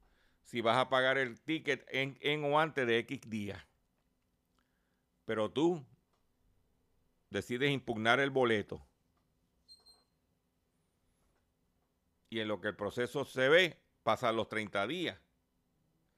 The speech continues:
Ponle que si sales culpable, pues por lo menos te den el, la posibilidad de obtener ese descuento.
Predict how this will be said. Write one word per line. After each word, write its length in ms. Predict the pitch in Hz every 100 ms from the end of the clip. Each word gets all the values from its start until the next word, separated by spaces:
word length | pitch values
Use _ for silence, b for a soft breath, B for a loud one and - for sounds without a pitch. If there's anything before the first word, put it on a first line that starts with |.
| _ _ _ _
Ponle 440 | 110 120 139 135 -
que 560 | 127 120 113 110 107 95
si 140 | 113
sales 440 | - 120 127 131 123
culpable, 720 | 139 127 - 175 156 131 139 - _ _ _ _ _ _ _ _ _ _ _ _ _ _ -
pues 120 | 117
por 120 | 110
lo 140 | 107 104
menos 440 | 117 151 143 113 110 _ _ _ _ _ _ _ _ _ _ _ _ _
te 140 | 120
den 180 | 117 120
el, 320 | 117 110 - -
la 180 | 113
posibilidad 300 | 92 104 120 123
de 80 | 117
obtener 380 | - 110 110
ese 180 | 110 127
descuento. 580 | 110 - 123 135 - 87